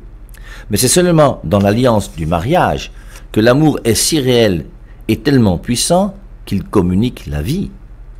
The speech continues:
Quand Dieu créa l'homme, mâle et femelle, le premier commandement qu'il leur donna fut d'être féconds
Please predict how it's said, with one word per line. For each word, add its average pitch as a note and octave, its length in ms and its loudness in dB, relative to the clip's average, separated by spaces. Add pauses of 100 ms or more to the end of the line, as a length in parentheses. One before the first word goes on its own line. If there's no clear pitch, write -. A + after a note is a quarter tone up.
(1040)
Quand A3+ 160 0
Dieu C#3 220 4
créa F2 460 0
l'homme, D#2+ 460 2 (340)
mâle E2 580 2 (260)
et E2 80 -8
femelle, E2 460 -4 (500)
le E2+ 100 -2
premier D3+ 400 2
commandement G2+ 440 2
qu'il F#2 180 -6
leur E2+ 100 0
donna E2+ 320 2
fut G2 160 -8
d'être D#2+ 300 -6
féconds - 480 -6